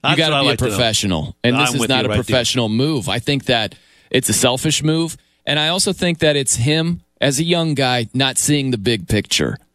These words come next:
Speaker 2: I'm with
Speaker 1: I
Speaker 2: you.
Speaker 1: think he looks at it like a lot of other people look at it, like, "Good Lord, you guys sound like get off my lawn guys."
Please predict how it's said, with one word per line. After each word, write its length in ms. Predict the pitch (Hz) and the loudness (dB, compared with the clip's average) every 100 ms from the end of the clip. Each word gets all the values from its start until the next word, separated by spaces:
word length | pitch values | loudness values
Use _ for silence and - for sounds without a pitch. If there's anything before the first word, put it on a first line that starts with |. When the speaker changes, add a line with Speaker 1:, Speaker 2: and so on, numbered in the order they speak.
| _ _ | _ _
Speaker 2:
I'm 100 | 101 | -4
with 120 | 131 | -2
Speaker 1:
I 20 | 160 | 0
Speaker 2:
you. 60 | |
Speaker 1:
think 200 | 170 170 | 0 -2
he 160 | 160 214 | -2 -2
looks 320 | 180 151 - | -2 -2 0
at 120 | 147 | 0
it 180 | 151 - | -2 0
like 180 | 135 120 - _ - | -2 -2 -12 _ -8
a 160 | 80 | -6
lot 260 | 78 92 117 | -2 0 2
of 80 | 123 | 2
other 180 | 180 302 | 2 2
people 320 | 170 120 113 | 0 2 0
look 200 | 104 98 | 0 0
at 80 | 92 | -2
it, 100 | - | 0
like, 220 | 92 80 | -2 0
"Good 240 | 156 143 | 0 0
Lord, 320 | 87 104 113 | 0 0 0
you 80 | 101 | -2
guys 200 | 147 147 | -2 0
sound 220 | - 139 | 0 0
like 160 | 117 98 | 0 -2
get 160 | 110 135 | 0 0
off 180 | 123 | 0
my 140 | 123 107 | -2 0
lawn 440 | 87 107 165 185 | 0 0 0 0
guys." 420 | 101 73 69 - | -2 -4 -4 -6